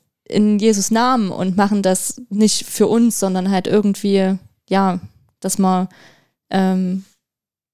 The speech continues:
ja, eine, eine schöne Zeit zusammen haben und den Kindern was geben, was es sonst halt nicht so im Jahr gibt.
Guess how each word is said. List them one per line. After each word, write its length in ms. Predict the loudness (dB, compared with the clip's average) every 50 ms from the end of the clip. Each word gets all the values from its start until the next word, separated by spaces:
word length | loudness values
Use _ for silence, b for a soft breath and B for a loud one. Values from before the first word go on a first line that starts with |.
| _ _ _ _ _ _ _ _ -4
ja, 240 | -2 0 0 0 0
eine, 460 | -2 -2 0 0 2 2 2 2 0
eine 180 | 0 0 0 0
schöne 280 | 2 2 2 2 2
Zeit 280 | 0 -2 -2 -2 -2 -2
zusammen 420 | -2 -2 0 0 0 2 2 2
haben 280 | 2 2 0 0 -2 -4
und 100 | -4 -2
den 140 | -2 -2 -2
Kindern 380 | 0 0 2 2 2 0 0
was 200 | 0 -2 -2 -2 -2
geben, 300 | 0 0 0 0 0 -2
was 200 | -2 -4 -2 -2
es 140 | -2 -2
sonst 260 | 0 0 -2 -2 0 0
halt 120 | 0 2
nicht 160 | 2 2 2
so 120 | 2 2 2
im 100 | 2 0
Jahr 200 | 0 -2 -2 -2
gibt. 280 | -2 -4 -6 -6 -10